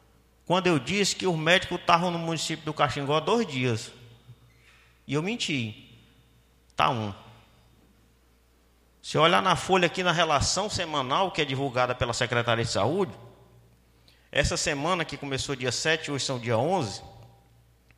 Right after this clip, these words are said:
a doutora Denise atendeu de manhã nas Cajazeiras e à tarde no Caxingó, no sede, um dia. O doutor Wilson,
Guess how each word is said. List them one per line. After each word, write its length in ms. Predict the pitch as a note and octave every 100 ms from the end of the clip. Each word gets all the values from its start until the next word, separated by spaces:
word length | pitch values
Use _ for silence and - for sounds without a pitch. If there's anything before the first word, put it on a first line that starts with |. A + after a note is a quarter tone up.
| _ _ _ - - _ _ _
a 120 | - A2
doutora 380 | E3 F3 F#3
Denise 500 | E3+ E3+ D3+ E3+ F#3
atendeu 800 | F3+ F3+ E3+ D3+ A#2 B2 A#2 G2+ F#2 - - - - - - _ _ _ _ _ _ _ _ -
de 200 | A2+ G3
manhã 440 | A3 G3+ D#3+ C3
nas 200 | B2 B2
Cajazeiras 840 | - D3+ F3 E3 E3 F#3+ C4+ D4 - - - - - - -
e 580 | - F3+ F3 F3+ G3 - -
à 80 | E3
tarde 380 | - D3+ E3
no 240 | E3+ F#3 G#3 - -
Caxingó, 480 | - D#3 G#3 G3 G2+ -
no 60 | B2+
sede, 500 | - - F#2 - - - -
um 140 | D3 C3+
dia. 260 | G2 F2+ F2+ - _ _ _ _ _ _ _ _ _ _ _ _ _ _ _ _ _ -
O 40 |
doutor 300 | C#3+ F3+ G3
Wilson, 520 | F#3 G3+ E3+ G#2+ -